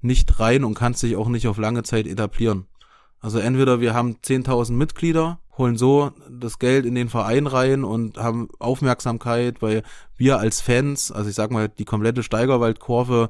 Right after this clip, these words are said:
mit der Tribüne, mit allen, die fast jedes Heimspiel da sind und auch auswärts, unschlagbar, ist alles super, aber letztlich ohne Kohle kommst du halt einfach da oben nicht rein. Ja, dann, dann wurde der Aufsichtsrat gewählt.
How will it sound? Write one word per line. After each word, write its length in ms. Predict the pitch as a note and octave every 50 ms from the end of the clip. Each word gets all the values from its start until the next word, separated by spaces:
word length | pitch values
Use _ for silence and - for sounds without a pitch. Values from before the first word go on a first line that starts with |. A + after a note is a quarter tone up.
| - -
mit 240 | - A#2+ A#2+ B2 A#2+
der 140 | A#2 A2
Tribüne, 500 | - - A#2+ G#2+ - C3 C#3 C3+ C3+ B2
mit 160 | A#2 A#2 G#2 F#2
allen, 400 | - G2+ A2+ B2+ C3+ C3 B2 A2+
die 300 | A#2+ A#2 A2+ A2+ G#2+ - - - - - -
fast 320 | - - B2+ A#2+ - - -
jedes 280 | B2+ B2+ C3 A#2 -
Heimspiel 400 | A#2+ A#2 B2 B2+ - - - A#2+
da 220 | G#2+ A2 A#2 B2+ B2+
sind 220 | B2+ B2+ B2 A#2+
und 140 | A2 A2+ A#2
auch 120 | A2 -
auswärts, 540 | E2+ F#2 A#2 B2 - - A#2 A#2 A#2 A2+ - - - - - - - _ _ _ _ - _
unschlagbar, 920 | _ - A#2 A#2+ B2 - - - A2 A2 B2+ - - - C3 B2+ C3+ C3+ C#3 C#3 - - -
ist 300 | - A2 - - - -
alles 300 | - G#2+ A2 A#2 A2 -
super, 420 | - C3 C3+ - C3+ C3 C3 B2+ - -
aber 180 | G2+ G#2+ A2
letztlich 640 | G#2+ A2 A2+ - - - A2+ A2+ A2 - - - - - _ _ - - - - - -
ohne 240 | - C3 B2+ B2 A2
Kohle 560 | - - - A#2+ B2+ C#3+ D#3 E3 E3 F3 E3+ - - _
kommst 320 | - - C3+ - - - -
du 100 | - -
halt 160 | C3+ - -
einfach 260 | A#2 - - - A#2+
da 120 | - -
oben 220 | G#2+ F#2+ A#2 A#2+ B2
nicht 180 | A#2+ B2 -
rein. 280 | C#3+ C#3+ C3 G#2 F#2+ - - - - _ _
Ja, 140 | - D3 D#3+
dann, 320 | D#3 C3+ B2 A#2+ G#2+ -
dann 140 | A2+ A#2+ A#2
wurde 180 | A#2 B2+ C3 B2+
der 100 | A#2+ G2+
Aufsichtsrat 600 | A#2 C3+ - D3+ C3+ - - - A#2+ A#2+ - -
gewählt. 520 | - A2 B2+ C#3+ D#3+ F3 F#3 F3 - -